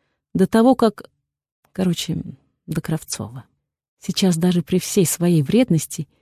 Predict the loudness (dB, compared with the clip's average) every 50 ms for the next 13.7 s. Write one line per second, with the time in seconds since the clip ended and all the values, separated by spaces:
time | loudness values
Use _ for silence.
0 | _ _ _ -2 2 4 6 6 6 6 6 6 6 4 4 2 0 0 -2 -2
1 | -4 -4 -4 -2 -4 -4 -4 -6 -12 -20 _ _ _ _ _ _ _ _ _ _
2 | 6 6 6 8 6 6 6 6 6 6 6 6 4 4 2 0 -4 -12 -20 -14
3 | -2 2 4 4 4 4 4 4 6 8 8 8 6 6 4 4 4 2 2 4
4 | 4 6 6 6 4 4 4 2 2 0 -2 _ -2 0 0 0 0 0 0 2
5 | 0 0 -4 -8 _ _ _ _ _ _ _ -2 0 0 2 2 2 4 2 2
6 | 2 0 -2 -4 -4 -2 -2 -2 -2 -2 -2 -2 -2 0 -2 -2 -4 -8 -10 _
7 | _ _ _ _ _ _ _ _ _ _ _ _ 0 2 2 4 4 2 2 2
8 | 2 4 4 4 2 2 2 2 2 4 4 4 4 6 6 6 4 4 2 2
9 | 2 4 4 4 4 6 6 6 6 6 4 4 2 4 4 4 4 2 0 -2
10 | -6 _ _ _ _ _ _ _ -2 -2 -2 -2 -2 2 4 6 6 6 6 6
11 | 6 6 4 4 4 4 4 6 4 4 2 4 4 2 4 4 4 2 2 2
12 | 0 0 0 0 -2 -4 -6 _ _ _ _ _ _ _ _ _ _ _ _ 4
13 | 6 8 8 6 6 6 4 2 0 0 0 -2 -6 -14